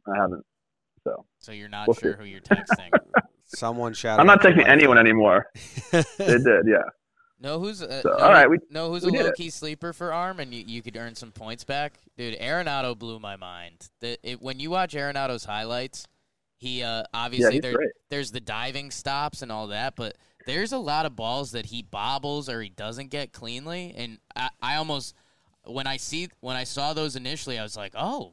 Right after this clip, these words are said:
Speaker 2: may-, maybe Arenado's not all chalked up for it." But Arenado's secret is he has a cannon, man. He, he
Speaker 1: He does.
Speaker 2: pegs some dudes, and I'm like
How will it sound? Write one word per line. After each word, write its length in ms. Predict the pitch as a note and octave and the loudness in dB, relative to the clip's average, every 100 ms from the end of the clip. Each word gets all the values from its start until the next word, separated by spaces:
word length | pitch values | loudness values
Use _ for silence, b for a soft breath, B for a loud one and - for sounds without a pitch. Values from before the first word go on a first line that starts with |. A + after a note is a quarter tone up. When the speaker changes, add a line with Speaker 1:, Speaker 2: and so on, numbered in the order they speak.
| F2+ | _
Speaker 2:
may-, 180 | A2+ D3+ | -14 -14
maybe 260 | A2+ C#3 G3+ | -12 -10 -6
Arenado's 480 | F3 E3+ E3 D#3 C#3 | -6 -4 -4 -4 -4
not 100 | C#3 | -6
all 100 | A#2+ | -6
chalked 300 | - B2 A2+ | -6 -8 -6
up 140 | D#3 F3+ | -8 -10
for 120 | A#2 | -14
it." 120 | F#2 _ _ _ | -16 _ _ _
But 340 | D3+ D3 B2+ _ _ | -4 -4 -6 _ _
Arenado's 520 | C3+ C#3 C#3 C3 A#2+ - | -6 -4 -4 -4 -6 -8
secret 420 | E3 E3 B2 A2 | -8 -8 -8 -10
is 180 | G2+ - | -12 -12
he 240 | D#3 F#3+ | -8 -6
has 240 | E3+ C3+ | -6 -6
a 200 | G#2+ G#2 - _ _ | -10 -16 -18 _ _
cannon, 640 | - - D#3 D#3 C#3+ F#2+ _ _ | -12 -8 -8 -6 -8 -10 _ _
man. 280 | G#2 G2 F2+ F2 | -14 -14 -14 _
He, 260 | - E3 _ _ _ | -12 -12 _ _ _
he 120 | - | -8
Speaker 1:
He 100 | F3 | 0
does. 180 | F3+ D#3 | 4 4
Speaker 2:
pegs 200 | D3+ D3+ | 2 -6
some 220 | - C3+ A#2 | -10 -10 -10
dudes, 280 | A2+ G#2+ | -12 -12
and 80 | G#2+ | -14
I'm 140 | G#2 G2 | -16 -14
like 220 | F#2 | -18